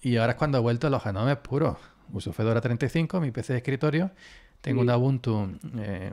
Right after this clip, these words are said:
Speaker 1: con Genome suyo en, en el Slimbo One. Y, y ahora he puesto Manjaro,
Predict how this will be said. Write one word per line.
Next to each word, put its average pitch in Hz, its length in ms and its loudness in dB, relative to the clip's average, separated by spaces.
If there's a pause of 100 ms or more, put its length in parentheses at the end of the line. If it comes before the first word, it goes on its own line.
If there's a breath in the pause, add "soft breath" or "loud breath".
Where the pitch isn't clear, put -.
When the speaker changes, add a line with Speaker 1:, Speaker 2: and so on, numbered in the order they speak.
(120)
Speaker 1:
con 101 180 -6
Genome 113 540 0 (160)
suyo 104 360 0
en, 95 240 -2
en 95 200 -2
el 98 280 -2
Slimbo 131 360 0
One. 175 260 2 (1160 loud breath)
Y, 127 800 4
y 123 180 0
ahora 123 120 4
he 127 40 0
puesto 151 220 0
Manjaro, 147 540 2